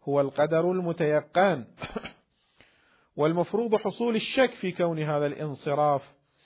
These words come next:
بدوياً، فلا يطمئن كل الاطمئنان بالتمسك بالإطلاق عند الاختيار، فلا ندري هذا الإطلاق ثابت واقعاً أو ليس بثابت. وطريق النجاة هو الاحتياط بالمسح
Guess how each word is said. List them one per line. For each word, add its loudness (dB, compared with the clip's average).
بدوياً، 0
فلا 0
يطمئن -2
كل -6
الاطمئنان -6
بالتمسك -8
بالإطلاق -4
عند -6
الاختيار، -4
فلا -10
ندري -10
هذا -10
الإطلاق -8
ثابت 0
واقعاً -4
أو -6
ليس -8
بثابت. -6
وطريق 2
النجاة -2
هو -2
الاحتياط 2
بالمسح -6